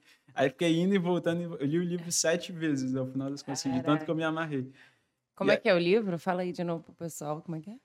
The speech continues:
Speaker 2: Ele é com-, chama Compostagem, Ciência e Prática pra Gestão de Resíduos. É um
Speaker 1: Ah.
Speaker 2: livro da Embrapa, escrito pelo Caio Teves e pelo professor Rick.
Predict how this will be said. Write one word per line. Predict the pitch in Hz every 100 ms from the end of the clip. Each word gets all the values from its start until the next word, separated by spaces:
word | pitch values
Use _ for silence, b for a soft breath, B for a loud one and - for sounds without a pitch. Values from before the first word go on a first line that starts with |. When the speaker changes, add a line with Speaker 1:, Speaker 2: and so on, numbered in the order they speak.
| _ -
Speaker 2:
Ele | 131
é | 139
com-, | 139 151 151
chama | - 143 131
Compostagem, | 151 160 151 - 139 165 160
Ciência | - 143 156 -
e | 165
Prática | 135 143 160 165
pra | 156 151
Gestão | 147 139 147
de | 139
Resíduos. | 147 147 127 123 110 -
É | 127
um |
Speaker 1:
Ah. | 117
Speaker 2:
livro | 120 127 127 127
da | 113 123
Embrapa, | 135 123 117 135 - 180 170 _ _
escrito | - - 127 127
pelo | 131 123
Caio | 127 127 131
Teves | 127 131 170 165
e | 156
pelo | 156 151
professor | 143 143 - 135 147
Rick. | 143 139 127